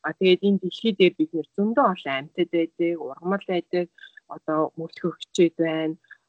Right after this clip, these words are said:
Хөхтөн тэжээлтэн шувуу, шавж загас гээд одоо энэ culture гээд бүх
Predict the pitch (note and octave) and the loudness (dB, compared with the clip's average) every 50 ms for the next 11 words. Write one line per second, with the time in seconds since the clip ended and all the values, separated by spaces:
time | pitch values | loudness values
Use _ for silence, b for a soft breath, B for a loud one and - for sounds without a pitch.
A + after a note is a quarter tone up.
0 | _ _ _ _ - _ - - - - - - - - - - - - G3+ F#3 | _ _ _ _ -20 _ -18 -16 -16 -16 -16 -18 -18 -20 -20 -20 -4 -2 -2 -2
1 | - - - G3 F#3+ F3+ F#3 F3 - - F3+ E3 - - F3+ E3+ - - - F3+ | -2 0 2 2 2 2 2 -2 0 0 0 0 0 -2 -4 -4 -4 0 2 2
2 | E3+ F3 E3+ E3+ E3+ E3+ E3+ E3+ - - - F3+ F3+ F3 _ - - - _ _ | 4 4 4 4 2 2 0 -2 -6 -10 -8 -10 -10 -10 _ -18 -20 -20 _ _
3 | - E3 E3+ F3+ - _ - E3+ D#3+ - _ _ _ _ _ _ - - - G3+ | -8 -8 -8 -10 -12 _ -2 -2 -2 -2 _ _ _ _ _ _ -10 -6 -4 -2
4 | G3+ G3+ G3 - G#3 A3 A3 G#3 - - G3+ F#3+ - - F3 F3 - _ - D#4+ | -2 -2 -4 -4 -6 -6 -6 -4 -4 -2 -2 -2 -2 -2 -4 -4 -4 _ -6 -6
5 | - - | -6 -6